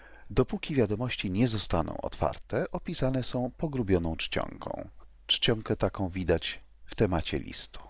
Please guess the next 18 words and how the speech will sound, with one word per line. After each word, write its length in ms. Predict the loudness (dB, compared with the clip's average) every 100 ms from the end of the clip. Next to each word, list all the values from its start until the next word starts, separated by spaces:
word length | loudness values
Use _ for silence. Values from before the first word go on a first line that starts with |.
| -16 -16 -20 -20 -20 -20 -20 -18 -2
Jeżeli 340 | 2 4 2
coś 320 | 2 0 2 0
jest 180 | 0
opisane 560 | 0 -2 -2 0 0 -2
czcionką 520 | -6 -4 -6 -6 -4
normalną, 800 | -2 -2 -2 -4 -4 -2 0 -2 -6 -14 -20 -20 -6
znaczy 420 | 0 2 2 2 0
to, 300 | 2 0 2
że 120 | 0
list 280 | 0 -4 0
był 220 | 2 2
już 200 | 2 0
otwierany. 600 | 0 2 2 0 -8 -12 -12 -16 -18 -18 -20 -20 -8 0
Liczba 360 | 2 4 4 4
nieprzeczytanych 800 | -2 -4 -2 -2 0 0 0 -6
przesyłek 640 | -2 2 4 4 2 0 -14 -16 -18 -18 -4
widoczna 500 | 2 2 2 2 2
jest 440 | 2 2 0 -4